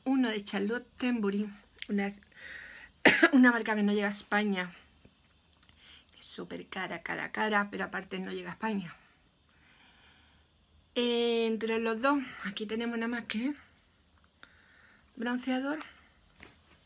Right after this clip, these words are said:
Voy a sacar el brillito. Opa. Bronceador e iluminador. A diferencia del otro, prefiero este. Cien mil pares de veces. Tiene su espejito aquí y todo.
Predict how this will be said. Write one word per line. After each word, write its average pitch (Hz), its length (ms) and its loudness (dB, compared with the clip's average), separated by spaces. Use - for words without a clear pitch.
Voy 202 60 -10
a 202 40 -14
sacar 180 240 -8
el 185 80 -4
brillito. 226 500 -6
Opa. - 380 -8
Bronceador 269 680 0
e - 260 -6
iluminador. 214 600 0
A - 100 0
diferencia 285 520 4
del 269 140 2
otro, 262 240 -2
prefiero 208 480 -4
este. - 260 -16
Cien 208 340 -4
mil 220 160 -4
pares 208 240 -4
de 202 80 -6
veces. 202 260 -10
Tiene 208 220 -2
su 202 100 -6
espejito 208 580 -4
aquí 226 400 -6
y 226 40 -6
todo. 240 420 -4